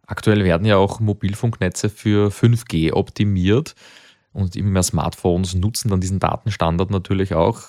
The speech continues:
für die Internetverbindung. Bringt Ihnen fünf G einen Mehrwert oder?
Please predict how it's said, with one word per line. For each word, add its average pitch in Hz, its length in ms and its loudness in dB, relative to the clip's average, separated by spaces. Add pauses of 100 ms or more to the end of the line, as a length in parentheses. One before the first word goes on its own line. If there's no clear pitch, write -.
(200)
für - 140 -6
die - 100 -2
Internetverbindung. 98 960 0 (580)
Bringt 104 360 2
Ihnen 135 340 4
fünf 131 400 0
G 98 320 2 (160)
einen 98 340 2
Mehrwert 87 640 2
oder? 120 460 2